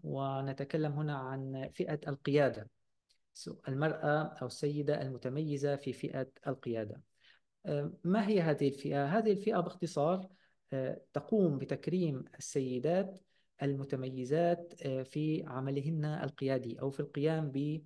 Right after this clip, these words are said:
بدور، آه، قيادي، آه، سواء ك-، في مؤسساتهم أو في عملهم الخاص. آه، طبعًا نحن ننظر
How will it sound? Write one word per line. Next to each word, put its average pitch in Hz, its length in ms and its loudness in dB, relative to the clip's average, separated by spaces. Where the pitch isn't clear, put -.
بدور، 131 760 4
آه، 131 180 0
قيادي، 127 600 0
آه، 127 160 -2
سواء 143 520 -2
ك-، 127 440 -4
في 135 140 -4
مؤسساتهم 147 720 -2
أو 147 140 0
في 143 120 -4
عملهم 127 420 -2
الخاص. - 520 -10
آه، 127 520 -4
طبعًا 160 300 2
نحن 147 220 -2
ننظر 151 520 2